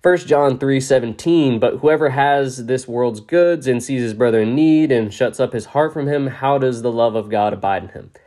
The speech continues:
How does the love of God abide in you if you see when someone is struggling with something, especially with sin,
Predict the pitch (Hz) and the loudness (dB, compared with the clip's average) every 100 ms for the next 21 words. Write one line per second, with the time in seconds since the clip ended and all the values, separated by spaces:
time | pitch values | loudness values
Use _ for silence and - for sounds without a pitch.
0 | _ _ _ _ _ - 185 220 185 165 | _ _ _ _ _ -4 0 0 0 0
1 | 151 139 127 120 117 110 104 113 113 113 | 0 0 -2 -2 -2 0 0 0 0 -2
2 | 113 110 - - 110 - - 143 131 120 | -2 -4 -6 -10 -10 -10 -6 -2 0 0
3 | 110 110 120 113 104 - 139 135 120 110 | -2 -2 -4 -2 -4 -6 -2 0 0 0
4 | 101 95 - 92 90 92 95 - - 156 | -2 -4 -6 -8 -8 -10 -8 -10 -4 -2
5 | 170 139 110 98 - 160 131 82 | -2 -2 -2 -6 -6 0 0 -2